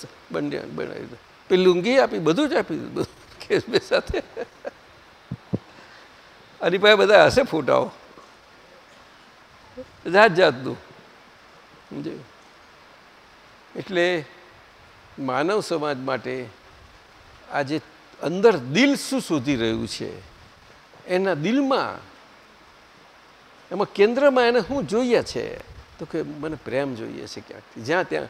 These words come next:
કે પ્રેમ શોધી રહ્યું છું. પછી એને એ પ્રેમને આપણે સમજી શકીએ નહીં ને, એટલે વ્યવહારની જોડે ઓળખી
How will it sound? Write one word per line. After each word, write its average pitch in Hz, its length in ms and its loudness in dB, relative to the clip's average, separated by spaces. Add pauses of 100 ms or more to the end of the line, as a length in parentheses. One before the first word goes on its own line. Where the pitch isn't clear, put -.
(120)
કે 208 80 -4
પ્રેમ 151 360 -2
શોધી 139 320 -6
રહ્યું - 360 -14
છું. - 180 -20 (680)
પછી 180 240 -6
એને 170 280 0
એ - 20 -4
પ્રેમને 165 380 -2
આપણે 160 200 -4
સમજી 143 320 -6
શકીએ 165 380 -4
નહીં 190 220 -4
ને, 143 160 -8 (280)
એટલે 165 200 -6
વ્યવહારની 151 480 0
જોડે 165 200 -4
ઓળખી 156 540 -6